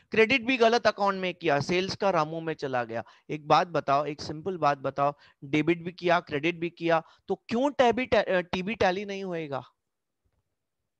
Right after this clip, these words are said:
अरे जिन्होंने नो बोला था उनको समझा क्या? एक पूरा एंट्री ही गलत पास किया, ठीक है ना? एंट्री तो पास किया ना, डेबिट भी किया, क्रेडिट भी किया,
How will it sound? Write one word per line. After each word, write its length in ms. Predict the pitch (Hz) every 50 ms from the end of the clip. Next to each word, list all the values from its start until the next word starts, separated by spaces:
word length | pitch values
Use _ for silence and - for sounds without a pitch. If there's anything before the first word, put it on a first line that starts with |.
| _ _ _ _ _ _ _ _ _ _ _ _ _ _ _ _ _ _ _ _ _ _ _ _ _ _ _ _ _ _ -
अरे 180 | - 208 254 247
जिन्होंने 400 | 196 185 196 196 220 240 247 247
नो 320 | 233 196 180 190 233 262
बोला 300 | 240 240 240 240 240 240
था 160 | - - 254
उनको 360 | 240 208 196 202 208 - 247 240
समझा 440 | - 220 185 175 185 190 233 254
क्या? 460 | 247 - 254 254 247 240 208 151 131 - _ _ _ _ _ _ _ _ _ _ _ _ _ _ - 202
एक 340 | 233 269 247 208 185 185
पूरा 280 | 185 214 220 233 269 247 -
एंट्री 340 | - 208 208 214 - 277 277
ही 140 | 277 285 277
गलत 320 | 220 226 220 240 220 - -
पास 260 | 220 196 202 196 -
किया, 160 | - 202 160
ठीक 280 | 151 - - 269 269 277
है 60 | 294
ना? 80 | 294
एंट्री 420 | 262 - 202 220 240 220 - 302 302
तो 120 | 294 302
पास 360 | 302 - 269 285 294 294 -
किया 280 | - - 262 285 294 294
ना, 240 | 302 311 294 240 180 - - - - -
डेबिट 420 | 196 180 208 214 208 262 285 247 233
भी 100 | 294 285
किया, 280 | - 262 277 285 277
क्रेडिट 420 | 277 - 254 240 247 240 294 247 233
भी 100 | 277 277
किया, 360 | - - 262 262 262 233 196